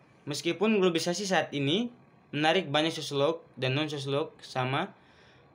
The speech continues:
konteks historik geografis yang lebih besar untuk munculnya proses globalisasi ekonomi telah lama menarik bagi ahli teori sosiolog Immanuel Wal-, Wallerstein. Oleh karena itu,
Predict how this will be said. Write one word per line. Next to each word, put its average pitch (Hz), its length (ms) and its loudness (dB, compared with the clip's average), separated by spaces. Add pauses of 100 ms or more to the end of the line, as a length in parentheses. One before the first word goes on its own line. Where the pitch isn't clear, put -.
konteks 196 440 2
historik 180 400 2
geografis 156 640 2
yang 165 80 0
lebih 143 240 0
besar 175 480 0
untuk 185 240 0
munculnya 180 480 2
proses 175 400 -6
globalisasi 139 720 -2 (640)
ekonomi 175 480 2
telah 170 160 4
lama 170 320 2
menarik 156 400 0
bagi 131 480 -2 (240)
ahli 160 240 0
teori 151 320 -2
sosiolog 139 560 -4
Immanuel 143 560 -2 (480)
Wal-, 143 240 0 (400)
Wallerstein. 156 1400 0 (680)
Oleh 143 160 2
karena 139 240 2
itu, 202 400 0